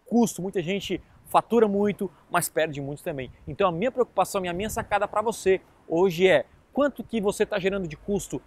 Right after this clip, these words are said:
pra vender o seu, é, pra vender um produto, quanto se gera de custo pra anunciar, qual é o seu retorno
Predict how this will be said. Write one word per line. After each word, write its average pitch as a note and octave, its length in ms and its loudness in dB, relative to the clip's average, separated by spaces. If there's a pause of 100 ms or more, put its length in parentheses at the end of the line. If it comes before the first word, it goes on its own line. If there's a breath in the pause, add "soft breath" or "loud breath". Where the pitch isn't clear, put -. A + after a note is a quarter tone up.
(140)
pra F#3 140 0
vender D#3 260 0
o D#3 60 2
seu, D3 220 -6
é, C#3+ 200 -4
pra E3+ 140 0
vender F3 220 0
um F3+ 40 -2
produto, C3+ 480 0 (240 soft breath)
quanto A#3 200 0
se G3 80 -10
gera G#3+ 180 2
de E3 80 -6
custo A3 380 -2
pra G3+ 140 -2
anunciar, F3+ 760 2 (160)
qual A3+ 140 2
é B3 60 6
o A3+ 60 4
seu B3 200 -2
retorno A#3 800 0